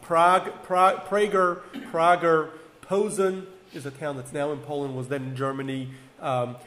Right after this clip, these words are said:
Danziger is from Danzig, which is Gdansk, nowadays in Poland. Um, some people were called,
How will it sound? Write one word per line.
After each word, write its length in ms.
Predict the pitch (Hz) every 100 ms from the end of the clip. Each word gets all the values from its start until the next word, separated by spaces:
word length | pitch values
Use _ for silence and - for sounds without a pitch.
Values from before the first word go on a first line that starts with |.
| - 160
Danziger 800 | 160 185 214 214 214 190 202 190
is 80 | 143
from 240 | 147 135
Danzig, 680 | 143 147 165 - 214 214 214
which 180 | 151 127
is 120 | 135
Gdansk, 540 | 127 131 131 156 - - - - - -
nowadays 460 | 143 139 139 135
in 100 | 151
Poland. 500 | 127 151 139 139 139 135 - - -
Um, 440 | 175 147 131 127 123 - - -
some 240 | - 190
people 240 | 190 208 165
were 160 | 160
called, 640 | 151 - 170 156 147 131 131